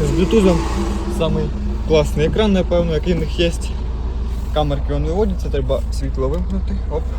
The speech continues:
Все є, все працює. До бордюрчика. Чітко. Кліма двохзонна, розеточка на дванадцять вольт присутня. Підлокітник наш шкіряний, в гарному стані. Тут у нас є ніша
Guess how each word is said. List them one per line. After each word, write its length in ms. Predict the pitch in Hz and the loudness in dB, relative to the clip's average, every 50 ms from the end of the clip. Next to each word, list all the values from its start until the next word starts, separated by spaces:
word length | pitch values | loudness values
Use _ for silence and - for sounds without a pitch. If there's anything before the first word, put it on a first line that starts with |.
| - - - - - - - - - - - - - - - - - - - - - - | -4 -4 -4 -4 -2 -2 -2 -2 -2 -2 -2 -2 -2 -2 -2 -2 -2 -4 -4 -4 -4 -4
Все 240 | - - 147 143 139 | -4 -2 0 0 2
є, 140 | 139 139 | 2 2
все 240 | 135 135 - - 147 | 2 2 0 0 0
працює. 540 | - 160 143 143 - - 214 214 202 180 175 - - - - - - - - - - - - - - - - - - - - - - - - - - - | 0 2 0 0 0 2 4 4 4 4 4 2 -2 -2 -2 -2 -2 -2 -2 -2 -2 -2 -2 -2 -2 -2 -2 -2 -2 -2 -2 -2 -2 -2 -2 -2 -2 -2
До 100 | - 135 | -2 0
бордюрчика. 600 | 135 143 147 160 196 202 - - 156 - - 160 - - - - - - - - - | 0 0 0 0 0 0 0 -2 -2 -2 -2 -2 -2 -2 -2 -2 -2 -2 -2 0 0
Чітко. 380 | - 135 - 135 - - - - - - - - - - - - - - - - - | 0 2 2 2 0 0 0 -2 -2 -2 -2 0 -2 -2 -2 -2 -2 -2 -2 0 0
Кліма 280 | 170 175 180 165 151 | 4 4 4 6 4
двохзонна, 580 | 143 147 151 160 160 175 208 214 202 185 180 175 - 160 | 4 4 4 4 6 6 6 6 6 4 2 0 2 2
розеточка 540 | 165 143 151 151 170 165 165 156 - - | 4 4 4 4 4 4 2 2 2 0
на 100 | 151 151 | 0 0
дванадцять 380 | 151 143 156 160 156 - - - | 0 0 2 0 0 0 -2 0
вольт 220 | 143 147 143 139 - - - - - - - - - - - - - - - - | 0 2 2 2 0 -2 -2 -2 -2 -2 -2 -2 -2 -2 -2 -4 -4 -4 -4 0
присутня. 580 | - 165 170 - - 233 - - 185 180 175 170 - - - - - - - - | 0 2 2 2 0 0 0 0 0 0 0 0 -2 -4 -4 -4 -6 -6 -4 0
Підлокітник 600 | 170 175 156 165 165 - 160 151 117 127 127 - | 0 0 2 0 -2 -2 -2 -2 -2 -2 -2 -2
наш 340 | 131 131 127 - - - | -2 -2 -2 -2 -2 -2
шкіряний, 580 | - - - 160 151 165 165 175 185 202 196 190 175 - | -2 -2 -2 0 0 0 0 2 2 2 2 0 0 -2
в 60 | 131 | 0
гарному 420 | 143 147 143 139 143 135 139 143 | 0 0 0 0 0 -2 -2 -2
стані. 380 | 147 - - 170 180 175 160 156 - - - - - - - | -2 -2 0 0 0 0 0 0 -2 -2 -2 -2 -2 -2 -2
Тут 100 | - 143 131 | -2 -2 0
у 40 | 135 | 0
нас 220 | 131 127 - - | 0 0 0 2
є 100 | 131 131 - - - | 0 0 0 0 0
ніша 440 | 151 160 185 180 - - 139 135 | 2 2 4 2 4 2 0 0